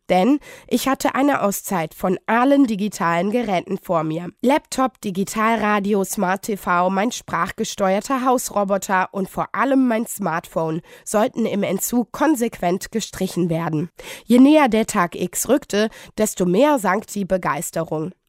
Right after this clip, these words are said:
Ausgerechnet ich, Anfang der neunziger geboren, bin ich mit dem Internet und sozialen Netzwerken groß geworden. Ich bin eine stolze Digital Native und permanent online. Doch ich wollte wissen, ob ich auch analog zurechtkomme.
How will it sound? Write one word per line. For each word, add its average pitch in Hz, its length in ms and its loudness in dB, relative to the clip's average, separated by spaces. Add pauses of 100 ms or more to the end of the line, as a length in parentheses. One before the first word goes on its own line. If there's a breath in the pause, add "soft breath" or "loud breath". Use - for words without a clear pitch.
(100)
Ausgerechnet 302 760 0
ich, - 400 -4
Anfang 285 420 0
der 208 140 0
neunziger 196 500 0
geboren, 214 640 -2
bin 277 160 4
ich - 160 -6
mit 196 180 -4
dem 226 140 -2
Internet 226 520 0
und 269 200 -4
sozialen 190 560 0
Netzwerken 220 560 -2
groß 339 280 -2
geworden. 156 640 -4
Ich - 160 0
bin 277 160 4
eine 294 240 2
stolze 214 460 0
Digital 202 560 -2
Native 226 600 0
und 180 300 -4
permanent 247 640 2
online. 156 500 -2 (520 loud breath)
Doch 214 200 2
ich 208 200 -6
wollte 185 360 -2
wissen, 247 420 0
ob - 220 -2
ich 214 180 -8
auch 247 180 -2
analog 302 560 0
zurechtkomme. 151 840 -6